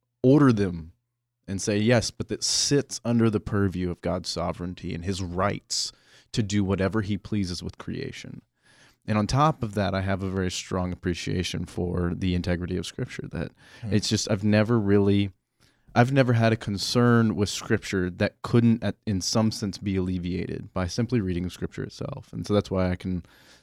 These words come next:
Speaker 1: say that a lot of times whenever someone wants to talk about these particular passages, I just say, "Well, like,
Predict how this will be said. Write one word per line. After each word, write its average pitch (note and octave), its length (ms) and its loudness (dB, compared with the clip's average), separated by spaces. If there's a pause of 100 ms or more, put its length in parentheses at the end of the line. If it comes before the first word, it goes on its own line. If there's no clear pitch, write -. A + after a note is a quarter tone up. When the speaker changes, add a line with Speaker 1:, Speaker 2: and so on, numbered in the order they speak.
Speaker 1:
say G2 140 -2
that F#2+ 140 0
a - 20 2
lot G2+ 240 4
of G2+ 80 2
times F#2+ 540 0 (100)
whenever F#2+ 360 0
someone F#2 300 -4
wants F#2 200 -2
to F2+ 80 -8
talk F#2+ 300 -4
about F#2 200 -6
these F2 160 -6
particular - 480 -10
passages, F2+ 580 -8
I - 40 -8
just - 160 -6
say, - 160 -6
"Well, - 240 -8
like, - 200 -8